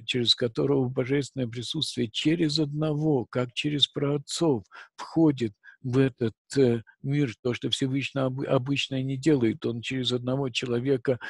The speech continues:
не, с одним человеком не связывает божественное присутствие, а здесь он связывает, и как бы напрямую его сила, сила Всевышнего, божественная сила, она находит выражение как физическая сила,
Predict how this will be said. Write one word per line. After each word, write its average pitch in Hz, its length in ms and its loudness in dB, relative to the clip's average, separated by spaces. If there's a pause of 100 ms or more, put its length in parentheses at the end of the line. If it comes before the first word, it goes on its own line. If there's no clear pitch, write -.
(220)
не, 139 240 0
с - 100 -2
одним 131 280 2
человеком 139 400 0
не 131 100 -4
связывает 147 520 2
божественное 117 600 -2
присутствие, 110 540 -2
а - 20 0
здесь 123 300 2
он 117 140 -4
связывает, 131 640 0 (380)
и 170 260 4 (240)
как 143 240 4
бы 127 180 2
напрямую 147 960 2
его 110 360 0
сила, 131 600 6 (220)
сила 120 340 4
Всевышнего, 131 720 0
божественная 135 640 0
сила, 127 480 2 (300)
она 107 460 2 (240)
находит 117 720 0
выражение 104 800 -2
как 104 180 0 (160)
физическая 120 880 -4
сила, 117 640 4